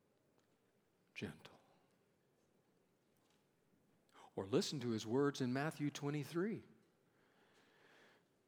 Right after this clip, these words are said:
How long ago since you last read Matthew twenty-three, where he excoriates the religious leaders of his day?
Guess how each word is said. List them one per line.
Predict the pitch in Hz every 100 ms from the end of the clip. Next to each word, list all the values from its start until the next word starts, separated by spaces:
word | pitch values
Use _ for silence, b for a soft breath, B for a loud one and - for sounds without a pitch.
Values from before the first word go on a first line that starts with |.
| _ _ 180
How | 233
long | 226 165
ago | 117 123 110 104 104
since | - - 131 113 -
you | 113
last | 113 110 104 -
read | 113 104
Matthew | 107 113 110 - 107 98
twenty-three, | - 110 101 87 107 101 82 - - _ _ _ - - - _ - B B B
where | - 175 165
he | 165 220
excoriates | 165 - - - - 254 262 220 123 101 117 -
the | 151
religious | 139 143 185 175 180 -
leaders | 180 170 139 131
of | 147
his | 156 151
day? | 147 190 160